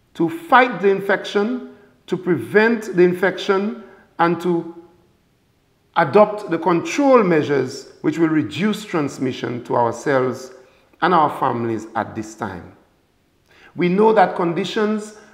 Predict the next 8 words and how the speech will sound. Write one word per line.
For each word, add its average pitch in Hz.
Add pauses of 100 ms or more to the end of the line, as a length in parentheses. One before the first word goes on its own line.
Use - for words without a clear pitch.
(100)
at 156
the 160
Victoria 214 (320)
Respiratory 214
Hospital 143 (300)
need 170
urgent 220 (120)
improvement, 156